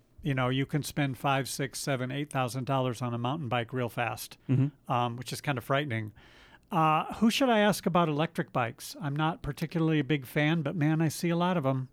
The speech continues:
Speaker 2: Yeah, that's kind of, uh, it's kind of a new, new market that's been really expanding lately. Uh,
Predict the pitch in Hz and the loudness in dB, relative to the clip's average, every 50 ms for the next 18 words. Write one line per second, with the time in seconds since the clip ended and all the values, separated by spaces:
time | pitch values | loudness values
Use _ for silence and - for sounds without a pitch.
0 | _ - 156 165 165 156 123 131 131 - - - - 156 156 156 151 143 - 151 | _ -8 -6 -6 -6 -4 -4 -4 -4 -4 -4 -4 0 2 2 2 2 2 2 2
1 | 139 139 139 135 135 135 - - - - - 165 170 170 147 139 135 131 127 127 | 4 4 4 4 4 2 0 -4 -6 -2 -2 -2 -2 -2 -2 0 0 2 2 2
2 | 131 139 139 143 147 147 147 151 151 156 160 - _ _ _ _ - 147 135 160 | 2 2 2 2 2 2 2 2 0 0 -2 -6 _ _ _ _ 0 2 4 4
3 | 170 151 139 135 147 - - 175 - - 156 - - _ - 131 123 123 120 127 | 4 4 2 2 0 -4 -6 -8 -8 -10 -12 -14 -12 _ -4 -2 0 0 0 -2
4 | 131 135 131 - - 131 120 120 127 127 127 131 131 127 127 123 123 131 - 143 | -2 -4 -6 -8 -8 -6 -4 -4 -4 -2 -2 -4 -4 -4 -2 -4 -4 -4 -4 -6
5 | 147 160 175 - - 143 131 117 110 110 110 | -6 -6 -6 -6 -4 -2 -2 -2 -2 -4 -8